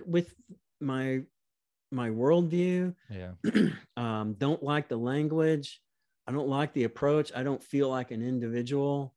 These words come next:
Speaker 2: Yeah.
Speaker 1: I don't feel valued as an individual.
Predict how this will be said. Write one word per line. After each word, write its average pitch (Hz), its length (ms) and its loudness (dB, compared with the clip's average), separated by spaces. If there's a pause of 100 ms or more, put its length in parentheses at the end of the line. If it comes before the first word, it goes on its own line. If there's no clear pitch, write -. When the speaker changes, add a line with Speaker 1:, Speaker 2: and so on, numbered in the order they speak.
Speaker 2:
Yeah. 92 160 -10
Speaker 1:
I - 20 -6
don't 127 180 -2
feel 120 180 0
valued 127 560 2
as 156 140 2
an 160 100 0
individual. 160 840 0